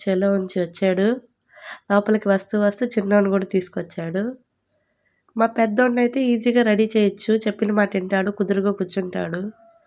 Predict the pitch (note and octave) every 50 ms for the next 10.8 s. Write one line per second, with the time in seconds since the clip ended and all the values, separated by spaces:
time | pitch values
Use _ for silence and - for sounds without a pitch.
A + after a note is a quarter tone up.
0 | _ _ _ _ _ _ - G#3 G3 F#3 A#3 A#3+ A#3 A#3 A3 A3 - - G3+ G3
1 | G3+ A3 A3 G#3+ G#3 G3 G3 - G#3 G3+ - G#3+ G#3 G#3 F#3+ F#3 F#3+ F#3+ F#3 -
2 | A3 - - F#3+ F#3 F3+ G3 F#3+ - - F#3+ F#3 F#3 F3+ - E3+ E3+ E3+ F3+ F#3
3 | G3+ A3+ - - _ _ _ _ _ _ _ _ _ _ _ _ _ _ _ -
4 | G3 G3 G3 F#3+ F#3+ F3+ F3+ - G3 G3+ G3+ G3+ F#3+ F#3 F3+ F3+ - - F#3+ G3
5 | G3+ A3+ A#3+ B3 _ _ _ _ _ _ _ - - _ _ _ _ _ _ _
6 | _ _ - A#3+ A3+ A#3 A#3 - - B3+ B3 B3 A#3+ A#3 A3+ G#3+ G#3 G3+ F#3 F#3
7 | G#3 G3+ G3+ A#3 A#3 A#3 A#3+ A3+ B3+ B3 B3 A3+ G3+ G3 G#3+ A3 G#3+ A3+ A3 G#3+
8 | G#3 G#3 G3+ G#3 F#3+ - - G#3 G#3 G3+ - G#3 G3 F#3 F3 E3+ E3+ E3+ F#3 G3
9 | A3 B3 B3 _ _ _ _ _ _ _ _ _ _ _ _ _ _ - - -
10 | - F3+ F3 F#3+ E3+ F3+ F3+ - F#3+ F#3+ G3+ G#3+ G#3+ G#3 A3+ A#3